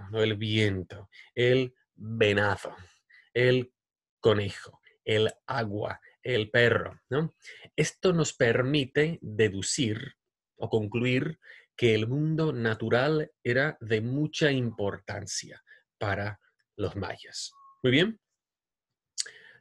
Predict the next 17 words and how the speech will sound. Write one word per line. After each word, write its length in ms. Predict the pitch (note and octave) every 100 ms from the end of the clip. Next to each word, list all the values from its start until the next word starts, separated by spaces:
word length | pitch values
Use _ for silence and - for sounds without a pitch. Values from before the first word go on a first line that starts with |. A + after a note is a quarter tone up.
| -
Para 200 | D#3 D3+
más 220 | F#3+ A3
información, 720 | A#3+ G3 C#3+ A#2 B2 C#3 F3+ - - - -
eh, 340 | B2+ B2+ B2 B2
he 100 | C3
subido 520 | - C3 D3+ E3+ F#3+
un 240 | C#3 B2+
video 520 | A#2+ A#2 B2+ A2 D#3+
que 120 | E3 -
también 360 | G#2+ G#2+ B2
se 120 | B2+
encuentra 480 | G#2 G2 C3+ C3 D3
en 200 | C#3+ A2+
la 80 | G#2
página 380 | G#2 A2+ A#2+ G#2+
de 100 | G2
Blackboard 580 | A#2+ A#2 - G2 G#2+